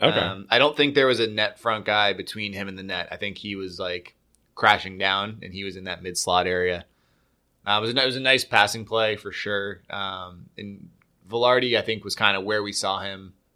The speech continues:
Speaker 2: positioned
Speaker 1: Mm-hmm.
Speaker 2: the other day. Made that pass that we've seen them work on a little bit, and it was, it was a nice goal.
Speaker 1: All right, great. Schaff, um, other than the goal, anything that, uh, stood out to you, any big plays?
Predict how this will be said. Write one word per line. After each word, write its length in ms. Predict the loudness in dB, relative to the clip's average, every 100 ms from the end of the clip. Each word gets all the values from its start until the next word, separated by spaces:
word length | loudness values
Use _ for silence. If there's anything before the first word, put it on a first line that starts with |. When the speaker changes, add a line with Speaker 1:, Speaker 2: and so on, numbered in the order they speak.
| _
Speaker 2:
positioned 380 | -4 -2 0 0
Speaker 1:
Mm-hmm. 20 |
Speaker 2:
the 160 | -2 -2
other 40 |
day. 400 | -4 -2 0 -2 -6 _ _ _ _ _ _
Made 240 | 2 2 4
that 180 | 0 2
pass 300 | 0 0 0
that 340 | -2 -2 -6 _ _ -12
we've 160 | -6
seen 200 | -4 -6
them 120 | -6 -8
work 200 | -4 -2
on 120 | 0
a 60 |
little 160 | 0 2
bit, 180 | 2 2
and 80 | 0
it 40 |
was, 140 | -4
it 60 | -6
was 120 | -6
a 40 | -4
nice 180 | -4
goal. 300 | -2 -2 -2 _ -4
Speaker 1:
All 60 | -2
right, 220 | -2 0
great. 360 | 2 2 0 _
Schaff, 480 | 0 6 6 4 -2 _ _ _ _ 4
um, 500 | 6 6 2 -4 -14 _ _ _ _ _
other 240 | 2 4 4
than 160 | 2
the 80 | 0
goal, 420 | 6 8 8 6
anything 400 | 2 0 0 -2
that, 320 | -2 -4 -2 2
uh, 180 | 2
stood 280 | 2 2 4
out 160 | 4 2
to 100 | 0
you, 140 | 0 0
any 120 | -2
big 260 | -2 -4
plays? 460 | -4 -4 -4 -8